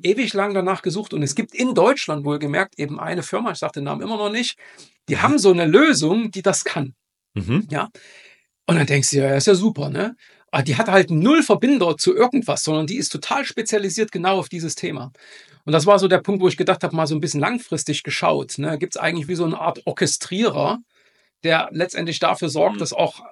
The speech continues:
Speaker 1: an bestimmten Übergabepunkten Ergebnisse von der K I an die nächste abgegeben werden? Also ich sag noch mal die Über-K I, ne?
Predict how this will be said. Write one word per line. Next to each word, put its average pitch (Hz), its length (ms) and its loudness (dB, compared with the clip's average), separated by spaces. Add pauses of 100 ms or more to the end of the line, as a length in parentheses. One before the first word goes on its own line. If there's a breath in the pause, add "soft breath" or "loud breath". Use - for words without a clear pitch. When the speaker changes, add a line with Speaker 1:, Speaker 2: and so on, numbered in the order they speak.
Speaker 1:
an 156 160 -4
bestimmten 180 360 -2
Übergabepunkten 165 1000 -4
Ergebnisse 165 540 -4
von 160 160 -6
der 151 100 0
K 156 200 -6
I 180 260 -4
an 147 120 -4
die 151 100 0
nächste 175 340 0
abgegeben 160 560 -6
werden? 156 380 0
Also 147 180 -6
ich 135 80 -10
sag - 140 -6
noch 151 100 -4
mal 143 100 -2
die - 120 -8
Über-K 139 400 -4
I, 135 180 -10
ne? 175 200 -4